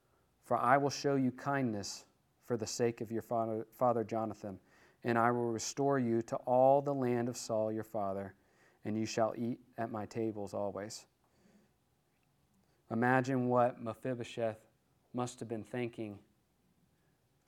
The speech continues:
before this. He doesn't know why David has called him.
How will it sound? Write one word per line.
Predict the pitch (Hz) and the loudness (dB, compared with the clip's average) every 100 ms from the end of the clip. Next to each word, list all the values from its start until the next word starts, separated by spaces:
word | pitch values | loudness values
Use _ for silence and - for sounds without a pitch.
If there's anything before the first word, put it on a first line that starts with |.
| _ _ - | _ _ -8
before | 107 - 135 135 | -8 -4 -2 -2
this. | 110 98 - | -4 -8 -8
He | 135 | -4
doesn't | 135 127 127 | -4 -6 -8
know | 120 120 127 117 110 113 | -6 -2 -2 -2 -4 -2
why | 117 113 107 | 0 0 -2
David | 113 117 113 110 104 _ _ - | -2 -2 -2 -4 -6 _ _ -12
has | 104 | -12
called | - 120 117 107 | -2 0 2 0
him. | 110 101 | -8 -12